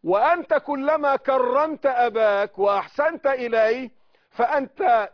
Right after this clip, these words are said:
تحسن إلى نفسك وتكرم نفسك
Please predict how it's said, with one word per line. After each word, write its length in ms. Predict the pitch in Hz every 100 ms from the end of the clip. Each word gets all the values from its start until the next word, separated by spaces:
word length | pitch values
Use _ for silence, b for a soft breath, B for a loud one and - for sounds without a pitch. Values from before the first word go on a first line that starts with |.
| _
تحسن 560 | 330 - - - 240 214
إلى 420 | 226 233 240 240
نفسك 800 | 254 311 302 - 320 - - _ _ -
وتكرم 1300 | 247 214 208 226 - 294 302 269 302 302 311 311 285 - _ _ -
نفسك 600 | 170 285 302 - 320 320